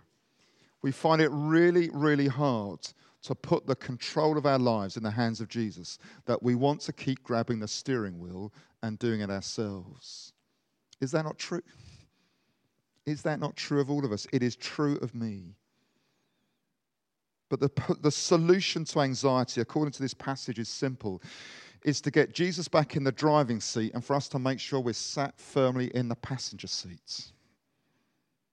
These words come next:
One man wanted to we-, m-, meet William Booth, the founder of the Salvation Army, after seeing all the amazing fa-, uh, impact that Booth had had on the poor of London. And this man asked Booth one question,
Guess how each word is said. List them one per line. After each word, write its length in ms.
One 180
man 240
wanted 320
to 160
we-, 240
m-, 260
meet 320
William 380
Booth, 460
the 80
founder 400
of 60
the 100
Salvation 600
Army, 400
after 240
seeing 200
all 120
the 100
amazing 680
fa-, 300
uh, 140
impact 420
that 180
Booth 280
had 120
had 360
on 80
the 80
poor 300
of 100
London. 480
And 140
this 180
man 180
asked 320
Booth 240
one 220
question, 680